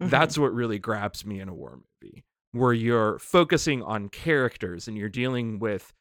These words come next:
Speaker 2: the characters behind this moment. Sometimes it's realistic and sometimes, you know, it's fictionalized, but it's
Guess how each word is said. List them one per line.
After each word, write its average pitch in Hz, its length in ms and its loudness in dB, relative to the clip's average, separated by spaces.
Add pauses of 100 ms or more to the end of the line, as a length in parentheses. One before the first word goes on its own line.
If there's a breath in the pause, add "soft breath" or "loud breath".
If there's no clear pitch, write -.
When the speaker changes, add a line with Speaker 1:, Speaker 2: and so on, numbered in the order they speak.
(160)
Speaker 2:
the 117 100 -4
characters 147 800 0
behind 113 680 -4
this 107 340 -8
moment. 95 480 -8
Sometimes 113 480 -4
it's 101 180 -14
realistic 156 680 -2 (240)
and 139 180 -2
sometimes, 117 800 -2
you 123 100 -2
know, 107 120 -2
it's - 160 -6
fictionalized, 110 760 -2
but 127 100 0
it's 117 140 -4